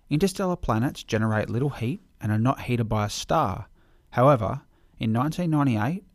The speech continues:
David J. Stevenson theorized that some planet-sized objects adrift in interstellar space might sustain a thick atmosphere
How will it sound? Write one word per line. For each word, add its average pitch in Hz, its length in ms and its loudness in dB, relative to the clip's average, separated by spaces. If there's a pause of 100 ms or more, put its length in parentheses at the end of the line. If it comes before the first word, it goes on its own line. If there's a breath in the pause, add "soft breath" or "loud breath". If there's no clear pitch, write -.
(140)
David 151 480 0
J. 127 260 0
Stevenson 107 720 0
theorized 113 680 0
that - 160 -10
some 165 260 0
planet-sized - 720 -2
objects 123 420 -2
adrift 131 520 -2
in 113 240 -4
interstellar 156 500 -2
space 107 580 0 (400 soft breath)
might 127 260 0
sustain 120 440 -2
a 110 140 0
thick - 320 -6
atmosphere 120 720 -4